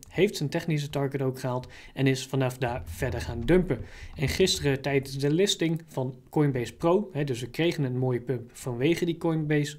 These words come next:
Pro listing, maar, eh, zoals ik al ook zij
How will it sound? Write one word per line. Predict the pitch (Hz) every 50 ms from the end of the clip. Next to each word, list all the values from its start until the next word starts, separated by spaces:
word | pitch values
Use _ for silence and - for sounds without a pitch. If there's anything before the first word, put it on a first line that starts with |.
| - - - -
Pro | - 147 143 139 143 147 143
listing, | - 131 131 131 - - 135 123 131 127 - - - - - - - -
maar, | - 127 127 123 123 131 131 131 - - _ _ _ _
eh, | - 131 127 123 123
zoals | 123 - 135 127 127
ik | 127 -
al | 127 123 - - - - _ - -
ook | 127 123 120
zij | - - 135 127 127 123 123 123